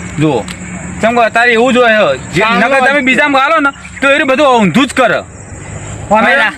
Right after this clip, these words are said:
Speaker 1: હોવે.
Speaker 3: અમે જોરુભા, તમે કોક સમજાવો ને મારા કાકાને.
Speaker 1: હમ. ના,
Speaker 3: સમજતા
Speaker 1: પણ હું તો
Speaker 3: જ નહીં, મારી વાત જ વાપરતા
Speaker 1: તમે
Speaker 3: નહીં.
Speaker 1: થોડો કોને સપોર્ટ કરો ને, થોડો આગળ વધારો તો સારું એના માટે ને તમારા માટે. તમારે મજૂરી ઓછી કરવી પડે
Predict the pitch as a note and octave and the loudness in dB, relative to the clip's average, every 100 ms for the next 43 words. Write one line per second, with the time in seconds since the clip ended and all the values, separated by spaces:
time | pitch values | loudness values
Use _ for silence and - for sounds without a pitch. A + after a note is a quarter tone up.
0 | - E3 F#3 A#2+ - - G#3+ B3 A3+ A#3 | -4 0 0 0 -4 -2 0 0 0 0
1 | A#3+ A#3+ A3 A#3 A3+ A3+ - G3+ G#3 A3 | 0 0 0 -2 0 -2 -2 -4 0 0
2 | C4 B3+ A#3 G#3+ G#3 G#3 G#3 F3 D#3+ E3 | 0 0 -2 -2 -2 0 -2 -4 -8 -6
3 | D#3 A#2+ A2 - - - - - - - | -6 -6 -10 -18 -16 -16 -16 -16 -16 -14
4 | - - C3+ F3+ G#3+ E3 E3 A3+ G3 G#3+ | -14 -10 -2 2 2 0 0 0 2 0
5 | G3+ G3+ G#3 F#3 F3+ F#3 F3 E3 E3 E3+ | 2 0 0 0 0 2 2 2 0 0
6 | E3 E3 G#3 G3+ A3 A#3+ A3+ F#3+ A3+ B3+ | 0 0 0 2 2 2 0 0 0 0
7 | A#3+ C4 C4+ A#3+ C4 A#3+ B3+ B3+ G#3 B3 | 0 0 2 2 2 2 2 2 2 0
8 | C4 B3 A#3+ C4+ A#3+ G#3 B3 C4 C4 C4+ | 2 2 2 2 2 2 2 0 0 0
9 | A#3 A#3+ A#3+ G3 E3+ D#3 E3 - C#3+ - | 2 2 2 0 0 -2 -2 -6 -4 -6
10 | - E3+ A3 F#3 D#3+ G3+ A3+ G3+ G#3 F#3 | -4 0 2 0 0 2 2 2 0 0
11 | F#3 D#3+ F3 | -2 0 -2